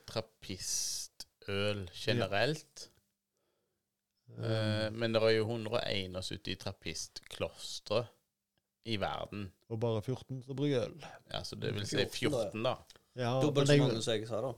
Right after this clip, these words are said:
Speaker 2: Ja, men jeg tror ikke alle de er registrerte som trappist, eh,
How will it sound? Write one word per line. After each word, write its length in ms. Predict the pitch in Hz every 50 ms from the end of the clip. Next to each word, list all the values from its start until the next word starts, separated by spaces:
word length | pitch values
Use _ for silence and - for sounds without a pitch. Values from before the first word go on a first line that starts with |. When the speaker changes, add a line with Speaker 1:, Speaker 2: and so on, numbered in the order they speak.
| - - 127
Speaker 2:
Ja, 400 | 131 131 131 135 135 139 147 147
men 140 | 147 143
jeg 100 | 139 131
tror 240 | - - - 139 123
ikke 320 | 127 123 - - 143 127 127 123 123 120 120 117 113 113 110 113 117 127
alle 260 | 127 123 117 107 110
de 140 | 104 107 107 104 104 107 107 110 110 110 107 - - - - - - - _ _ - - -
er 240 | - - - - -
registrerte 600 | - 113 104 98 - - - 90 - - 135 151 180 165 - _ _ _ _ _ _ _ _ _ _
som 520 | - - 117 113 110 110 110 107 110 107 104
trappist, 680 | - - 113 110 98 - - - - - - _ _ -
eh, 480 | 117 110 110 110 110 110 110 110 107